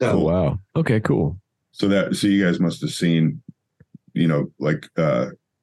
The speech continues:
Speaker 3: you had those conversations that, "Hey, this market is coming about. Hey, we can actually sell this and say it's for cannabis and not have to worry about it."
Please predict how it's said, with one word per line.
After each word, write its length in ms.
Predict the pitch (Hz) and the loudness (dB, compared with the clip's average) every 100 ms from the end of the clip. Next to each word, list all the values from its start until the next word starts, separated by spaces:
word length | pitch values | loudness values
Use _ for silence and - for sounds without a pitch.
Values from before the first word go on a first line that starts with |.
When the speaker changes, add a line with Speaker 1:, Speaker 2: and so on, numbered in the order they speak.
| _ | _
Speaker 3:
you 200 | 87 92 | 0 2
had 120 | 95 | 2
those 180 | 80 76 | 0 0
conversations 680 | - 82 78 - 80 85 76 | -2 -2 0 0 -2 0 -2
that, 140 | 78 73 | 0 0
"Hey, 140 | 82 | 0
this 220 | 76 76 | 0 0
market 340 | 82 76 76 73 | 0 0 -2 -4
is 80 | 71 | -4
coming 280 | 82 76 | -2 -2
about. 300 | 73 71 76 | 0 0 0
Hey, 120 | 80 82 | 0 0
we 160 | 82 | 0
can 120 | 90 | 0
actually 360 | 85 80 90 76 | 0 0 -2 -2
sell 260 | - 71 76 | 0 0 0
this 200 | 76 82 | -2 -2
and 120 | 76 | -2
say 280 | - 80 80 | -4 -2 0
it's 200 | 76 - | 0 -4
for 200 | - 73 | -4 -4
cannabis 540 | - 76 73 73 73 | -2 0 0 -2 -2
and 100 | 73 | -2
not 220 | 69 71 73 | -2 -2 -2
have 100 | 71 | -4
to 80 | 67 | -4
worry 280 | 71 67 | -2 -2
about 260 | 69 71 76 | -2 0 0
it." 140 | 76 | -2